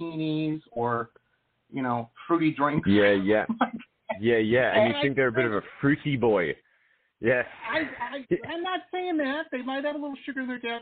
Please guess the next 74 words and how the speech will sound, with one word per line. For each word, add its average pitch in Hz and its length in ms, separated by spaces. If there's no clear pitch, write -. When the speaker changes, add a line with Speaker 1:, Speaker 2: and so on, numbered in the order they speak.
Speaker 1:
tank. 277 160
Nothing 269 260
wrong 254 220
with 240 160
that, 233 280
but 233 100
Speaker 2:
Yeah, 110 300
Speaker 1:
I 95 80
do 95 60
Speaker 2:
yeah. 269 300
Speaker 1:
take 254 220
note 254 220
of 170 160
it, - 120
you 165 220
know, 160 120
and 208 80
I'm 196 80
Speaker 2:
You, 120 80
Speaker 1:
like, 113 120
Speaker 2:
you 110 60
do, 123 180
Speaker 1:
"Eh, 82 180
Speaker 2:
you 107 40
Speaker 1:
do 92 80
I 131 100
Speaker 2:
do, 139 60
Speaker 1:
want 95 80
Speaker 2:
and 95 100
you 101 60
Speaker 1:
this - 80
Speaker 2:
think, 123 140
Speaker 1:
guy - 80
Speaker 2:
you 117 60
Speaker 1:
next - 120
Speaker 2:
think, 139 160
Speaker 1:
to 143 40
me 151 60
Speaker 2:
you - 60
Speaker 1:
in 294 40
a 285 40
Speaker 2:
think 185 140
Speaker 1:
fight?" 311 140
Speaker 2:
they, 101 100
yeah, 101 220
yeah, 95 240
you, 90 300
you, 101 200
you 101 220
think 113 140
they're 113 180
sort 92 140
of 78 100
less 90 140
of 85 60
a 85 80
man. 98 240
No, 143 100
we 165 140
do, 165 240
we 180 100
do, 160 140
and 151 80
it's 143 140
very 175 280
James 135 300
Bond. 175 180
We 135 160
judge 151 340
men 117 200
on 123 120
their 127 120
drink 123 360
orders. 71 400